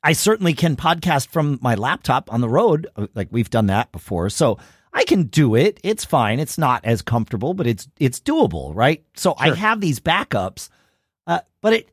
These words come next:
Speaker 1: like, it, it shows the importance not just of having backup computers to use, but of having backups to my data too. Uh, y-, you
Speaker 2: Oh,
Speaker 1: know?
Speaker 2: yeah.
Speaker 1: Yeah.
Speaker 2: Yeah.
Speaker 1: Yeah.
Speaker 2: Being
Speaker 1: So
Speaker 2: able to access it, being able to mirror it, being
Speaker 1: Yep.
Speaker 2: able to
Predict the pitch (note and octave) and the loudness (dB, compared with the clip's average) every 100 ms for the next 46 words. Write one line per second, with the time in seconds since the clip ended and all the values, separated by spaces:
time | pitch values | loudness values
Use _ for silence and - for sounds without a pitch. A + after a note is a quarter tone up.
0 | _ G3+ F#3+ - G3+ F#3 - F3+ - G3+ | _ -2 -2 0 0 0 0 0 2 2
1 | C4 A3+ F3+ D3 C3+ A3 F#3+ C3 D3 E3+ | 2 4 2 2 2 0 2 -2 0 0
2 | A3+ D3 F3 - D#3 C#3 D#3 D3 C3 B2 | 0 0 0 0 -2 2 2 4 0 -2
3 | - C3 C#3+ D3 - - G#2 - D4 F3 | -4 -2 -2 -2 -4 -4 -4 -4 -2 -4
4 | - A2+ G#2 F#2+ F2+ _ _ _ C3+ C#3 | -4 -2 0 -2 -4 _ _ _ -2 -2
5 | - _ B2+ G#2+ G#3 A#3 D3 C3 D3 - | -2 _ -2 2 4 4 2 2 0 0
6 | F#2+ - A2+ F#2 E2 F#2 G#2 D#2 C2+ - | -2 -4 -2 -2 -2 -2 -2 -4 -8 -6
7 | G#2+ D2 B1 - _ F2 - F#2 - F#2+ | -6 -6 -8 -16 _ -14 -12 -14 -8 -4
8 | G2+ F2+ F#2 E2+ - F#2 D2+ B1 - _ | -2 -2 -4 -4 -8 -10 -10 -14 -20 _
9 | - C#3 A2+ - - B2+ A2+ G#2+ A#2 A#2 | -4 -4 -6 -16 -8 -4 -2 0 2 2
10 | - A#2+ - B2 - B2 A#2 G#2+ - A2 | 0 -2 0 -2 0 0 0 -2 -4 -4
11 | G#2 A#2 A#2+ A2+ A#2 A2 C#3+ A#2+ F#3+ A2+ | -2 0 2 4 2 0 0 2 2 2
12 | G#2 - G2 | -4 -6 -10